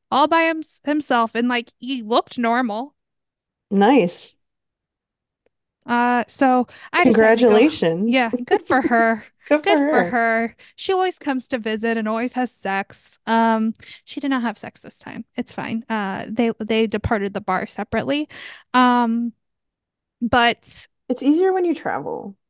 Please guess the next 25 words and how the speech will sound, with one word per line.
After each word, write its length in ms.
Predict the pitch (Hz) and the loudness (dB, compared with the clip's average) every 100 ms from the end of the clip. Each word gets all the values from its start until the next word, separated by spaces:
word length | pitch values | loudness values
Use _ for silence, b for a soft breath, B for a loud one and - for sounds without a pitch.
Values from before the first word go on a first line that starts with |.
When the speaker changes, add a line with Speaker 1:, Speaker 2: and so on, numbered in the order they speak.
| _ | _
Speaker 1:
Yeah, 120 | 269 - | -18 -6
I, 180 | 269 247 - | -6 -6 -8
yeah. 320 | 208 - - _ b b b b - | -12 -12 -16 _ b b b b -8
Uh, 400 | 277 277 277 269 - | -4 -4 -4 -6 -6
but 140 | 269 | -4
yeah, 200 | 339 294 | -2 -2
so 180 | - 262 | -4 -6
I 100 | 262 | -4
didn't 220 | 269 269 | -2 -2
go 100 | 277 | -2
to 40 | 262 | -4
the 60 | |
bar, 280 | 240 294 247 | 0 2 2
and 200 | - 233 | 0 -4
then, 260 | 226 233 220 | -4 -6 -4
um, 240 | 226 220 | -4 -4
he 180 | - 254 | -2 0
asked 240 | 233 - | 0 -2
for 200 | - 240 220 | -4 -2 -2
the 100 | 220 | -6
picture 720 | 220 - - 262 262 247 - _ _ _ _ _ _ - | -8 -10 -2 0 0 -2 -6 _ _ _ _ _ _ -2
on 220 | 247 247 | 2 2
my 120 | 226 | 2
cool 360 | 220 - 262 254 | -2 0 2 2
camera, 520 | - 269 285 339 370 | 0 -2 -2 -2 -2